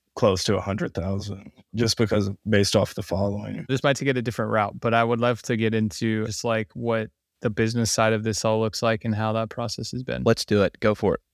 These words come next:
Speaker 1: Yeah, yeah.
Speaker 2: Yeah, I've got a couple of specific questions. So first of all, at a high level, like,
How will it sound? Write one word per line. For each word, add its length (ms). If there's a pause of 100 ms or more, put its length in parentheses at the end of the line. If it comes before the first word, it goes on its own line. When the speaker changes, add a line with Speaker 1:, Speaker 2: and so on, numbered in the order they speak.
(140)
Speaker 1:
Yeah, 180
yeah. 320
Speaker 2:
Yeah, 200
I've 100
got 120
a 40
couple 180
of 60
specific 380
questions. 600
So 260
first 280
of 80
all, 340
at 120
a 40
high 220
level, 360
like, 340